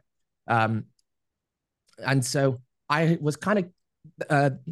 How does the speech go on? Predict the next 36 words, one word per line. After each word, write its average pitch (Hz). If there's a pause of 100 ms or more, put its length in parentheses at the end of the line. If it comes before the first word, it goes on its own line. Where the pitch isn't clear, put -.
yeah, 143
Rich 139
Dad, 127
Poor 135
Dad. 117
So 113
I 110
read 113
a 110
bunch 117
of 110
his 123
books. 117
So, 123
like, 120 (260)
I'd 156
read 208
about 131
gold 123
a 110
little 113
bit. 117 (220)
I 151
think 175
I 165
owned 139
some 135
silver 127
at 117
some 123
point 120 (180)
when 117
I 110
was 110
a 101
teenager. 117